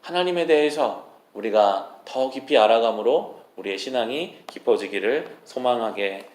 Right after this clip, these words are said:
됩니다. 오늘도 이 하나님과의 친밀한 관계를 누리시며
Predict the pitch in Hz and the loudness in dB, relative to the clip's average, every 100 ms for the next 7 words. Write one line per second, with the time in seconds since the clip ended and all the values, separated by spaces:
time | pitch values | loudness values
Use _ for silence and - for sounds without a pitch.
0 | _ - 98 92 92 90 90 - - _ | _ -12 -12 -6 -4 -2 -6 -14 -20 _
1 | _ _ _ _ - 107 110 104 101 110 | _ _ _ _ -8 -4 0 2 4 4
2 | 107 - - - _ _ _ _ _ - | 2 -2 -14 -20 _ _ _ _ _ -14
3 | 101 117 143 143 135 123 107 104 101 101 | -12 -4 -2 -2 0 0 2 0 -4 -6
4 | - _ _ - - 170 160 143 131 123 | -14 _ _ -12 -10 -8 -6 -2 -2 -2
5 | 120 - - _ - 110 107 104 98 95 | -10 -16 -20 _ -10 -6 -4 -2 -4 -6
6 | 92 104 110 110 107 123 165 | -12 -12 -10 -8 -4 -4 -4